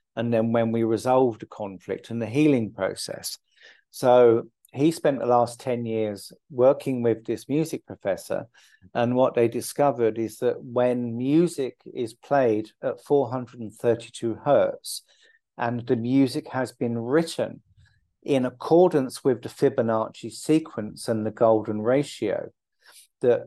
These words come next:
that this music has profound healing ability. And Doctor Hummer actually spent the last,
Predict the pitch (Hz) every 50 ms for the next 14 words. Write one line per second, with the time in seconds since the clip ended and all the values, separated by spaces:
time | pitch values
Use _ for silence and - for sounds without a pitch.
0 | - _ - 147 131 120 117 120 - 123 127 123 123 - - 127 127 147 151 156
1 | 160 160 160 - - - 120 127 120 - - - 135 120 - - - - 156 156
2 | 151 151 147 139 139 131 - - - 135 135 131 123 120 117 113 113 113 107 -
3 | 151 170 170 160 - - - - 95 - - _ _ - - - - _ _ _
4 | 135 127 117 156 151 - - - 135 123 143 165 185 180 151 135 127 117 - -
5 | - 123 - - - 127 120 120 - - 117 113 117 117 113 113 - - -